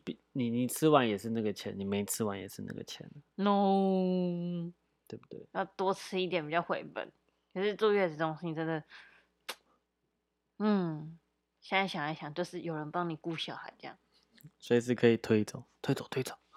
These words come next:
Speaker 2: 对，随时可以推走，
Speaker 1: <laughs>
Speaker 2: 丢掉。
Speaker 1: 没有要丢掉了，还是要拿回来。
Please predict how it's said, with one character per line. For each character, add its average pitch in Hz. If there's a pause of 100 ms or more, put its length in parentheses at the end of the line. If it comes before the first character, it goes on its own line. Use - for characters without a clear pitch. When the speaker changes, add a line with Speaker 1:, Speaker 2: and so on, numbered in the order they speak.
(260)
Speaker 2:
对， 214
随 196
时 202
可 202
以 190
推 175
走， 139 (140)
Speaker 1:
<laughs> -
Speaker 2:
丢 185
掉。 - (840)
Speaker 1:
没 127
有 123
要 117
丢 107
掉 101
了， 98
还 117
是 117
要 127
拿 104
回 104
来。 104